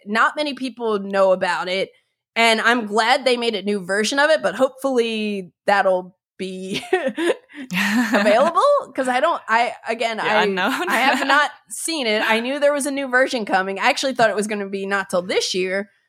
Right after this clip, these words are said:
Speaker 1: and I looked it up, and it was, like, twenty twenty-two. I was like, <gasps>
Speaker 2: Ah.
Speaker 1: "Nobody, I haven't seen this anywhere." So hopefully it makes
Speaker 2: Hmm.
Speaker 1: it, uh, around so people can actually get it.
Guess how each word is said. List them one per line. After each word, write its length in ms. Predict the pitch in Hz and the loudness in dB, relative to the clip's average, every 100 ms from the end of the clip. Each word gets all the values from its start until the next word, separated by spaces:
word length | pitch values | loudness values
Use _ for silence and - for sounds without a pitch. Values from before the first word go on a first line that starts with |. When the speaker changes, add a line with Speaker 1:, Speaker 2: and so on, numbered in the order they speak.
| _ - | _ 0
Speaker 1:
and 100 | 214 | 2
I 80 | |
looked 240 | 226 262 277 | 4 0 0
it 80 | 392 | 0
up, 120 | 320 | 0
and 80 | 220 | -2
it 40 | |
was, 120 | 214 | -2
like, 140 | 208 - | -6 -6
twenty 280 | 302 294 | -6 -6
twenty-two. 500 | 254 247 185 - 320 381 | -4 -4 -6 -6 -4 -2
I 60 | |
was 120 | 220 | -2
like, 180 | 214 208 - | -2 -4 -6
<gasps> 60 | |
Speaker 2:
Ah. 540 | 320 370 233 202 131 135 | -6 -2 0 2 0 -2
Speaker 1:
"Nobody, 480 | 294 370 415 381 330 | -8 -10 -8 -8 -8
I 40 | 262 | -6
haven't 240 | 370 392 | -4 -4
seen 180 | - 415 | 0 0
this 180 | 415 403 | 0 -2
anywhere." 420 | 466 523 196 170 | -2 0 0 -2
So 360 | - 269 254 254 - | 0 2 2 0 -2
hopefully 340 | 320 370 359 339 | -2 0 -2 -2
it 100 | 214 | 0
makes 240 | 208 - | -2 0
Speaker 2:
Hmm. 40 | 277 | 0
Speaker 1:
it, 140 | 262 _ _ - | 0 _ _ -2
uh, 380 | 202 202 196 - | 2 4 2 2
around 460 | 220 208 220 233 220 | 0 0 0 0 -2
so 140 | 214 | -8
people 280 | 214 226 214 | -8 -8 -8
can 140 | 202 | -4
actually 400 | 196 196 - 185 | -4 -4 -4 -6
get 220 | 180 190 190 | -2 0 2
it. 180 | 180 | 0